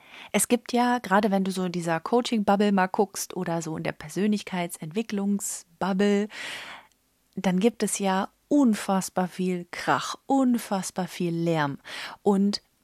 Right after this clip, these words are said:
es gibt durchaus auch Menschen, deren Profile zum Beispiel auf den ersten Blick super schön sind. Also heißt, dass es alles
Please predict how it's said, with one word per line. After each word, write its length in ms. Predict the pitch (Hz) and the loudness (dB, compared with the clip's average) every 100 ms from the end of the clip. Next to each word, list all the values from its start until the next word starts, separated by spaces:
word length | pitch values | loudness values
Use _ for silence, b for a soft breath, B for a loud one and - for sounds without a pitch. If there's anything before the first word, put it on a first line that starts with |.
| _ _ | _ _
es 220 | 185 - | -4 -2
gibt 320 | - 254 - 269 | 0 -2 -2 0
durchaus 720 | 269 220 - 180 170 180 - | 2 0 -2 -6 -6 -6 -8
auch 160 | 170 | -6
Menschen, 640 | 185 190 202 - 180 180 202 | -2 0 0 -2 -4 -4 -2
deren 540 | 190 190 190 190 185 | 0 0 0 -2 -4
Profile 640 | - - 202 - 254 240 196 | -4 -6 -4 -2 -2 0 -2
zum 200 | - 175 | -6 -6
Beispiel 420 | 175 185 - 220 | -4 -4 -4 -4
auf 120 | 185 | -6
den 220 | - 180 | -8 -6
ersten 480 | 220 220 233 - 220 | -4 -2 -2 -2 0
Blick 320 | 185 185 - B B B - | 0 -2 -4 B B B -4
super 880 | 202 196 233 254 240 226 214 208 - | -2 0 0 0 -2 -4 -4 -4 -8
schön 520 | - - - 196 190 170 | -8 -6 0 2 2 0
sind. 340 | 160 - - - | -4 -8 -10 -2
Also 500 | 202 190 202 190 190 - | 0 2 0 0 -2 -6
heißt, 460 | 196 196 233 320 - B B B - | -4 0 0 -2 -8 B B B -4
dass 160 | 202 | -2
es 180 | 202 - | -2 -2
alles 560 | 220 226 226 247 - | 0 2 2 0 -2